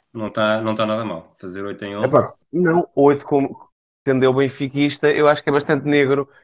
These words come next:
Speaker 2: E pronto, é, eu, eu vou ter que mudar, de, saio do brinco, portanto apresento a minha carta de decisão. Ah, amanhã ainda sai um episódio, mas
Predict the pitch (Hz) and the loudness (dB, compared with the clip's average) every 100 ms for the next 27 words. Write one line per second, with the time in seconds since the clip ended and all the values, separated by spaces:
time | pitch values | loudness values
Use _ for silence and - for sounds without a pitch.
0 | _ - 127 120 113 110 123 110 98 95 | _ -6 -2 -2 -2 -2 0 2 2 0
1 | 104 101 113 117 123 147 - 127 120 120 | -2 0 0 0 2 0 2 0 2 2
2 | 113 107 101 - - 113 110 107 113 110 | 0 -4 -6 -12 -6 -2 -2 -2 -2 -4
3 | - 101 101 98 101 98 98 95 95 - | -6 -8 -8 -6 -8 -6 -10 -8 -10 -12
4 | _ _ 104 95 92 92 _ _ _ _ | _ _ -10 -8 -8 -10 _ _ _ _
5 | _ 92 95 92 90 101 - _ _ 120 | _ -14 -10 -10 -10 -12 -16 _ _ 0
6 | 139 143 135 131 131 131 127 127 127 127 | 2 2 0 -2 -2 -2 -2 -2 0 0
7 | 123 127 117 | 0 0 0